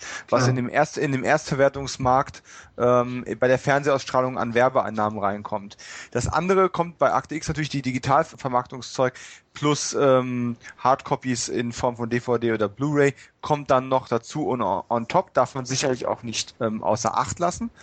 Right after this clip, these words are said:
Speaker 1: Aber in dem Fall ist es halt eine klassische Kabelkanalsendung und kein Netflix-Programm. Und da spielt dann die Kohle durchaus schon noch eine Rolle.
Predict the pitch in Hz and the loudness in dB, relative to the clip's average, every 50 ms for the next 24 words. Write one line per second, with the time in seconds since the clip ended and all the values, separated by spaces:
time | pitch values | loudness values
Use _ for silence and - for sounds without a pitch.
0 | - - - - _ _ _ _ _ _ _ _ _ _ - 135 139 139 135 139 | -20 -20 -20 -20 _ _ _ _ _ _ _ _ _ _ 2 2 4 4 4 2
1 | 165 175 - 185 170 180 160 - 160 151 - _ - - 131 123 - - 147 151 | 0 2 2 2 2 2 2 2 0 -2 -2 _ -8 -8 -8 -8 -2 -2 -2 -2
2 | - - 143 147 156 - _ - 147 143 156 185 190 - - 139 123 117 110 110 | -2 -4 -6 -6 -6 -6 _ 0 2 2 4 2 0 -2 -4 -4 0 0 2 2
3 | 110 107 113 113 120 123 127 147 - 127 135 127 - - - 139 135 139 139 135 | 2 0 0 -2 -2 -4 -6 -6 -6 -8 -8 -8 -8 -6 -2 0 0 0 0 0
4 | 131 123 107 - - 110 - - _ - - - 110 104 107 - - - - 107 | -2 -4 -4 -4 -8 -10 -10 -12 _ -18 -6 -4 -4 -4 -4 -10 -16 -20 -20 -10
5 | - 131 120 110 120 113 127 127 - - 156 151 139 143 147 143 - - - - | -8 -8 -2 2 4 4 4 2 0 -4 -4 -4 -2 -4 -4 -4 -6 -6 -4 -2
6 | 147 143 131 127 139 123 143 - 131 131 - - - 147 147 127 120 113 98 95 | -2 0 0 -2 -2 -4 -2 -4 -4 -4 -4 -4 -2 -2 -2 0 0 -2 0 0
7 | 95 95 95 - | 0 -2 -2 -8